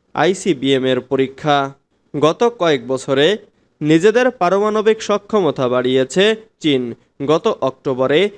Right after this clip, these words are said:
চীনের এই প্রবণতা নিয়ে হুঁশিয়ারি দিয়েছিল যুক্তরাষ্ট্র। বেইজিং নিজের ধারণার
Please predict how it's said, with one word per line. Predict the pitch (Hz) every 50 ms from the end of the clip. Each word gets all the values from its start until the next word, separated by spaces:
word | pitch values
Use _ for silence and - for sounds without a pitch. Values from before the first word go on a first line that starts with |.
| - _ _
চীনের | - 175 190 214 233 240
এই | 233 233 175 175 151
প্রবণতা | - - 175 185 190 190 190 151 123 - 131 127
নিয়ে | 127 131 139 160 190 220 214 - _ _ _
হুঁশিয়ারি | 160 165 - - 233 226 226 220 185
দিয়েছিল | 127 131 127 127 127 - - 147 147 170 190 214 208 - _ _ - 135
যুক্তরাষ্ট্র। | 127 - - _ - 123 123 123 120 - - 151 143 139 139 135 135 135 _ _ _ _
বেইজিং | 139 131 139 135 139 131 123 156 175 202 226 220 - _ _ -
নিজের | 135 147 160 160 185 226 226 226 208
ধারণার | 165 143 143 139 151 170 185 190 156 120 120